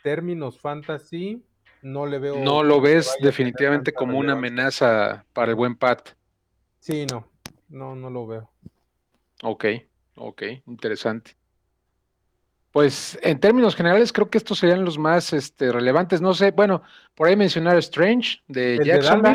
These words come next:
Speaker 1: Dallas, el de
Speaker 2: y
Speaker 1: Dallas también.
Speaker 2: Sean Schoonmaker,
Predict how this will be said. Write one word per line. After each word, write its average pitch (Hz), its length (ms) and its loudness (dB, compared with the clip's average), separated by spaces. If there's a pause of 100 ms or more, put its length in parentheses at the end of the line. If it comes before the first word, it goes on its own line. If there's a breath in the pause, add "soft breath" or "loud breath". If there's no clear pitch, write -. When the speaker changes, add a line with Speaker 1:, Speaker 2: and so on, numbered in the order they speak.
Speaker 1:
Dallas, - 120 -16 (380)
el 131 180 -10
de 139 80 -2
Speaker 2:
y 156 60 0
Speaker 1:
Dallas 196 140 2
también. 208 160 0
Speaker 2:
Sean 170 540 0 (520)
Schoonmaker, 170 1080 2